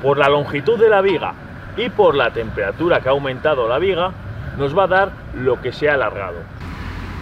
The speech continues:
Por ejemplo, en este caso, una viga de un metro, si aumenta cien grados su temperatura, nos da que su longitud ha aumentado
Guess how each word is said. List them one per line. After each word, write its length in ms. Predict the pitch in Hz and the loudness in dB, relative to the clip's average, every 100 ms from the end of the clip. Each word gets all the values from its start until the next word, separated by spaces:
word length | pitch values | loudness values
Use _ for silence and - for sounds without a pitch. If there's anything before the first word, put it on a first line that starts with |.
| - | 2
Por 120 | 123 127 | 6 8
ejemplo, 360 | 131 117 117 | 8 8 8
en 60 | 160 | 8
este 180 | - 127 | 6 4
caso, 280 | 104 - | 6 6
una 160 | 151 180 | 8 8
viga 200 | 165 160 | 8 8
de 100 | 151 | 8
un 100 | 147 | 8
metro, 400 | 156 143 151 180 - | 8 8 6 4 -4
si 120 | - 120 | 4 6
aumenta 420 | 127 127 110 92 | 8 8 6 6
cien 220 | 165 185 | 6 8
grados 320 | 160 165 139 | 8 8 6
su 100 | 139 | 6
temperatura, 680 | 143 131 135 120 127 127 165 - - - 101 | 4 6 8 6 6 6 4 0 -18 -18 -10
nos 160 | 110 120 | -4 0
da 140 | 160 | 0
que 220 | 120 135 123 | 0 0 -2
su 140 | 104 | -2
longitud 480 | 135 127 135 170 185 | -4 -2 -2 -2 0
ha 40 | 160 | 2
aumentado 600 | 160 143 147 165 165 | 2 0 2 4 4